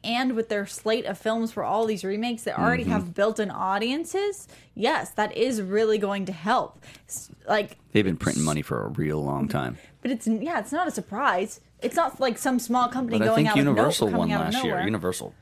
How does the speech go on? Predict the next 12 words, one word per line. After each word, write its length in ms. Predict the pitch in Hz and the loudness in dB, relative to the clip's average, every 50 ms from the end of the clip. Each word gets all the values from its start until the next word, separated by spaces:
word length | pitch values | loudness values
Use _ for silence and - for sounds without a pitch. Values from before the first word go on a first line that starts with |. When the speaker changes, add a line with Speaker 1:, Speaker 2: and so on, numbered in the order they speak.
| - - | -18 -16
Speaker 2:
crushed 420 | - - - 92 90 - - - | -12 -8 -4 -4 -4 -4 -6 -8
last 240 | 71 65 - - - | -8 -8 -8 -8 -8
year. 160 | - - 214 | -6 -4 -2
Speaker 1:
Universal 480 | 226 262 320 392 392 392 370 359 320 247 | -2 -2 -2 -2 -2 -2 -2 -2 -4 -6
crushed 280 | - 247 214 208 - - | -4 -4 -4 -6 -6 -6
for 100 | - 175 | -8 -8
a 60 | - | -6
couple 260 | - 240 254 - 190 | -6 -10 -8 -6 -6
of 60 | 185 | -4
years. 140 | 185 180 170 - | -6 -6 -6 -6
Speaker 2:
Yeah. 240 | 170 190 196 185 - | -4 -4 -2 -2 -4
Speaker 1:
There, 260 | 196 190 185 185 175 | -4 -6 -6 -8 -8